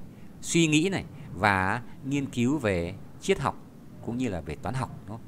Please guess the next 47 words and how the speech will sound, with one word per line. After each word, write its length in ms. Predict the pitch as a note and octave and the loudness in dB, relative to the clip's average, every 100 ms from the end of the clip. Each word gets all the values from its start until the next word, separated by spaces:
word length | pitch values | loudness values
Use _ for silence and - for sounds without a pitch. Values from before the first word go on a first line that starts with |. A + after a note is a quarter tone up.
| - | -12
Đó, 200 | D2 D#2 A2 | -10 -8 -4
ở 60 | |
đây 100 | G2 | -4
chúng 140 | B2 C#3 | -4 -4
ta 60 | |
ghi 200 | B2+ C#3+ | -2 -2
là 80 | A#2 | -2
заниматься, 640 | A2 B2+ C3+ E3+ G#3 - - F2+ | -2 -2 -2 -2 -2 -6 -8 -10
đó, 80 | G2 - - - | -12 -12 -14 -10
заниматься, 540 | B2+ C3+ C#3 G3 - E2 - - G#2+ | -6 -4 -2 -4 -4 -8 -10 -14 -10
bằng 100 | G2+ | -6
tiếng 180 | B2 | -2
Nga. 220 | D3+ D#3+ D3 - - | 0 0 -4 -12 -10
Có 60 | D#3+ | -6
nghĩa 60 | |
là, 60 | E3 | -4
nhưng 180 | D#3+ E3+ | -4 -2
mà 60 | |
ông 220 | D#3+ F3 E3+ | 2 2 2
này 180 | D3 | 0
là 160 | C#3 C3+ - | 0 -4 -6
ông 180 | D#3+ E3 | -6 -4
thuộc 180 | F3+ D3 | -4 0
diện 200 | D#3+ A#2 C#3 | 0 0 -4
là 160 | C#3 - - - | -6 -8 -14 2
cao 120 | F3 | 4
siêu 300 | - G#3 G3 | 8 12 12
rồi, 80 | D#3+ | 12
đúng 100 | C3 | 6
không? 120 | D#3 E3 | -4 -4
Cho 100 | D#3+ | -6
nên 120 | D#3 | -6
chúng 120 | D#3 | -2
ta 160 | D#3 D3 | 2 2
sẽ 360 | A#2+ A#2 C#3+ F3 - - - | 0 0 -2 -4 -14 -12 -4
dịch 240 | G#2+ G#2 | -2 -2
là 240 | G#2 G2 F#2 | -2 -2 0
ông 100 | A#2 | 0
ấy 100 | B2 | 0
không 140 | D3 C#3 | -2 -2
phải 200 | G2 D#2 | 0 0
là 120 | F2+ | 4
học 280 | C3 - - | 8 8 6
cái 80 | D3 | 0
môn 160 | D3 | 0
triết 160 | - G3 | 2 0
học 160 | D3+ | 0